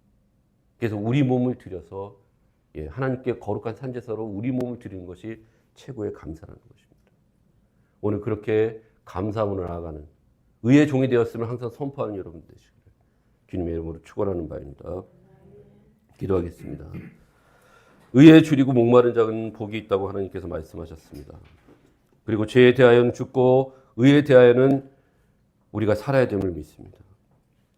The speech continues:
의를 행하는 자마다 그의 의로우신 것 같이 우리가 또한 의롭-, 의롭게 된다고 하나님께서 우리에게 말씀하셨습니다. 물론 의의 종으로 살아간다는 거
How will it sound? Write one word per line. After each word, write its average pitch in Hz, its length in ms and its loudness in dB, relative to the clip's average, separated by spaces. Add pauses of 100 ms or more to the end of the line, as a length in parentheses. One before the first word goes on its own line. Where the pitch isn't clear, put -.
(1000)
의를 180 320 12
행하는 175 300 10
자마다 151 320 6
그의 147 220 0
의로우신 135 640 -2
것 117 80 -4
같이 120 640 -4
우리가 101 400 -4
또한 107 340 0
의롭-, 123 320 -4 (140)
의롭게 147 360 2
된다고 104 680 -4 (220)
하나님께서 107 500 -4
우리에게 87 300 -8
말씀하셨습니다. - 800 -20 (680)
물론 110 260 0
의의 123 300 2
종으로 120 300 -4
살아간다는 113 540 -6
거 95 240 -12